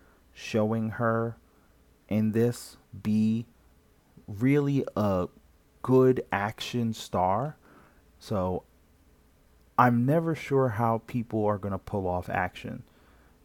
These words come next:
It's one of the hardest things to do, which is to sell it, to make it look like you know what you're doing and that you're deadly and you're dangerous.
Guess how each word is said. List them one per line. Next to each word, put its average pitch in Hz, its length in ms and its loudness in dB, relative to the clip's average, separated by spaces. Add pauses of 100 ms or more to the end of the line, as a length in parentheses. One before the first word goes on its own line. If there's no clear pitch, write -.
(120)
It's 117 200 -2
one 113 120 0
of 107 80 0
the 101 100 -2
hardest 139 460 -4
things 127 200 -4
to - 100 -14
do, 110 200 -2
which 107 220 -4
is 101 200 -6
to 110 240 -8
sell - 460 -4
it, - 100 -8 (480)
to 127 180 -2
make 113 400 0
it - 140 -4
look 117 360 -2
like 101 440 -4 (220)
you 135 180 0
know 110 300 2
what 101 280 0
you're 98 100 -2
doing 92 480 -4
and 95 180 -4
that 85 180 0
you're 95 160 -4
deadly 87 500 -2
and 87 180 -6
you're 87 120 -6
dangerous. 90 680 -2